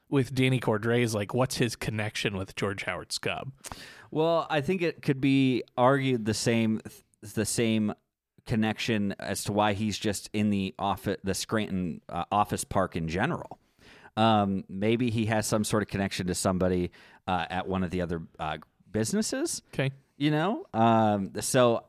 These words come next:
Speaker 2: the other end of it too is maybe he is a client of some kind. Maybe George Howard Scub is s-,
Speaker 1: Okay.
Speaker 2: some sort of a client or potential pitch, right?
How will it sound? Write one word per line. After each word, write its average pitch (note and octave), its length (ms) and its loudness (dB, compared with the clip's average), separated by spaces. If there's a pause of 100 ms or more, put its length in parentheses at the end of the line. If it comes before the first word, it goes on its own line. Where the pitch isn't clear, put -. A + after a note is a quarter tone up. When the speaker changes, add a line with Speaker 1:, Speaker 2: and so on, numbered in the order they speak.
(180)
Speaker 2:
the A#2+ 280 2
other C3 220 6
end B2+ 120 4
of B2 80 0
it A2 120 -4
too C#3 380 6
is A2+ 320 6
maybe A2+ 400 2
he A2+ 300 2 (100)
is G#2 220 2
a G#2 80 0
client A2 560 0
of E2+ 100 -6
some D#2+ 240 -4
kind. B1 460 -8
Maybe E2+ 260 -2
George E2+ 280 -6
Howard E2+ 200 -4
Scub D#2+ 260 -6
is - 220 -6 (140)
s-, - 140 -8
Speaker 1:
Okay. D#3+ 200 2
Speaker 2:
some F#2 200 -2
sort F2 180 -4
of D#2+ 60 -4
a - 20 -4
client - 500 -6 (280)
or G#2 280 4 (200)
potential A2 560 -2
pitch, - 440 -4
right? E2 300 -4